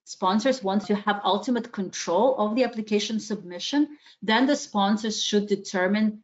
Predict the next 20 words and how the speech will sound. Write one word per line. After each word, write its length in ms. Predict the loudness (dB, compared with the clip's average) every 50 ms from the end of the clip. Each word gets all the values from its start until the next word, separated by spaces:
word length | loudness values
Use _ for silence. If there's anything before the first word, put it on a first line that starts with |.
| _ _
to 80 | -8 0
be 120 | 0 2
the 120 | 2 0
primary 580 | -2 -4 -8 -4 0 0 2 2 2 0 0 -2
sponsor 600 | -4 -6 -10 -10 -10 -10 -6 -2 0 0 0 0 -4 -10 _ _ 0
and 100 | 2 4
then 140 | 4 4 2
simply 340 | 2 0 0 0 2 2 2
invite 480 | 2 2 2 2 4 4 4 2 2
their 140 | 0 0 0
immigration 560 | 2 0 -2 -2 0 0 0 0 0 -2 -4
representative 760 | -6 -8 -8 -10 -8 -6 -4 -2 -2 -4 0 0 0 0 0 -2
to 160 | 0 2 2
assist 460 | 2 2 0 0 0 0 0 -2 -4
with 200 | -6 -6 -6 -6
completing 580 | -8 -10 -8 -4 -2 0 0 0 -2 -4 -6 -8
the 160 | -4 -2 -2 -2
principal 420 | -2 -2 -2 -2 -2 -4 -4 -4
applicant's 460 | -4 -4 -8 -12 -10 -10 -10 -10 -10
forms. 580 | -14 _ -16 -16 -14 -12 -12 -14 -14 -16 -16